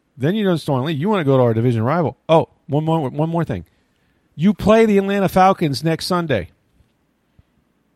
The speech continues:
So he was gonna leave, go to the Atlanta Falcons, and a week later come back to Raymond James as the, as the Falcons G M.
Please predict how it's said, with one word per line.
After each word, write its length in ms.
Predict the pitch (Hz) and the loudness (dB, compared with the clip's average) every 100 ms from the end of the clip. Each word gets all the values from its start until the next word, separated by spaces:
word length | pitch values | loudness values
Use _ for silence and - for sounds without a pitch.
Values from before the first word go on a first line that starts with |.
| _ _ _ _ _ _ _ _ _ | _ _ _ _ _ _ _ _ _
So 240 | - 190 | -2 2
he 140 | 180 240 | 4 2
was 140 | 226 | 0
gonna 200 | 202 196 | 0 -2
leave, 640 | 165 190 233 208 170 147 - _ _ _ _ _ 147 | -4 -4 -6 -6 -6 -8 -12 _ _ _ _ _ -6
go 180 | 123 196 | 2 4
to 80 | 233 | 4
the 100 | 214 | 0
Atlanta 240 | 202 196 | -2 -4
Falcons, 420 | 170 196 196 170 151 | -2 0 0 -2 -2
and 100 | 147 | -2
a 40 | |
week 240 | 156 208 | -2 -4
later 300 | 190 185 196 | -2 0 0
come 240 | 160 170 160 | -2 -2 -2
back 320 | 143 180 - | 0 0 -2
to 80 | 185 | -4
Raymond 300 | 180 170 156 | -2 -2 -2
James 260 | 175 180 | -4 -2
as 180 | 156 139 | -2 -2
the, 180 | 139 139 - - | -2 -4 -6 -6
as 220 | 143 131 | -4 -4
the 220 | 123 135 | -4 -4
Falcons 520 | 120 202 254 - 135 - | -2 0 0 -2 -4 -4
G 240 | 113 104 | -4 -2
M. 200 | 92 69 | -4 -6